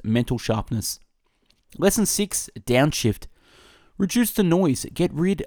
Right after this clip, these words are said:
of as many, or better yet, all T Vs and radios if you can. If you have them, keep them in one room only. Be early.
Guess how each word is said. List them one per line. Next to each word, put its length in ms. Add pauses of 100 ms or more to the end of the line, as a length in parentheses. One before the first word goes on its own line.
(120)
of 260
as 240
many, 460
or 100
better 240
yet, 320
all 300
T 240
Vs 260
and 140
radios 420
if 140
you 80
can. 360 (480)
If 140
you 120
have 180
them, 240 (100)
keep 220
them 180
in 180
one 360
room 340
only. 400 (800)
Be 200
early. 300